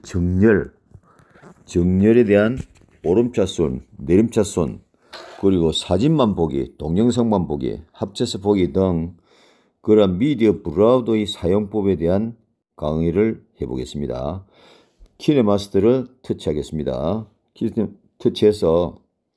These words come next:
화면에, 초기 화면이 이렇게 나오잖아요. 자, 여기 프리미엄 사용자라는 것은 정품 사용자라는 뜻입니다.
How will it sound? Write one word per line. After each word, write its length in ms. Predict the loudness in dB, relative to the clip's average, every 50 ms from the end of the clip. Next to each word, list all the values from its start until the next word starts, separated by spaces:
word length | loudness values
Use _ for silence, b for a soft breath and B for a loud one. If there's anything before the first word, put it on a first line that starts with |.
| b b b b b b b b b b
화면에, 400 | 0 2 2 4 2 2 0 -2
초기 260 | -2 -4 -4 -2 0
화면이 340 | 0 0 0 0 2 2 0
이렇게 220 | 0 0 -2 -2
나오잖아요. 880 | 0 0 0 0 0 0 0 0 -2 -2 -2 -2 -2 -4 -6 -8 -12 _ _ _ _ _ _ _ _ _ _
자, 320 | -10 -10 -8 -8 -10 -12 -16 _ _ _ _ _ _ _ 0
여기 240 | 0 2 2 0 -4
프리미엄 540 | -6 -4 -2 -2 0 0 2 2 2 0 0
사용자라는 720 | -2 -2 0 0 0 0 2 2 2 2 2 0 -2 -2
것은 260 | -4 -4 -4 -8 -8
정품 420 | -4 -4 -4 -4 -4 -4 -6 -6 -6
사용자라는 580 | -2 -2 0 0 0 0 0 0 0 0 -2
뜻입니다. 760 | -4 -8 -8 -8 -8 -8 -6 -8 -8 -6 -6 -6 -6 -6 -8